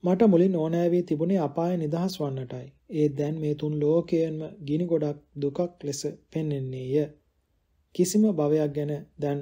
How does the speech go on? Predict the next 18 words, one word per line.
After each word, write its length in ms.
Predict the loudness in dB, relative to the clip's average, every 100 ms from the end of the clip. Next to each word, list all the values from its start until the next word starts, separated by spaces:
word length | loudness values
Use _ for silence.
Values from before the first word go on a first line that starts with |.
| -6
මාගේ 440 | -4 -4 0 0
රුචියක් 420 | 0 0 0 0
නැත. 220 | -2 -6 -6 -10 -14 _ _ _ _ _ -8
යනාදී 420 | -4 -2 -2 -2
ලෙසින් 300 | -2 -2 -4
යෝගාවචරයා 880 | -2 -2 -2 -2 -4 -4 -4 -4 -6
පවසන්නට 680 | -6 -4 -4 -6 -6 -6 -4
වෙයි. 220 | -4 -8 -14 _ _ _ _ _ _ _ _ _ _ _ _
ආනන්ද 360 | 0 4 6 6
ජනක 300 | 6 4 2 2
ලෞකික 460 | 2 0 -2 -4 -4
සිතුවිලි 420 | -2 -2 -2 0
වලට 340 | -2 -2 -2
දැන් 240 | -2 -2 -2 -6
සිතේ 360 | -6 -2 0
කිසිදු 320 | 0 -4 -2 -2
ඉඩක් 300 | -2 -2 -4
නොලැබෙයි. 440 | -2 -2 -2 -6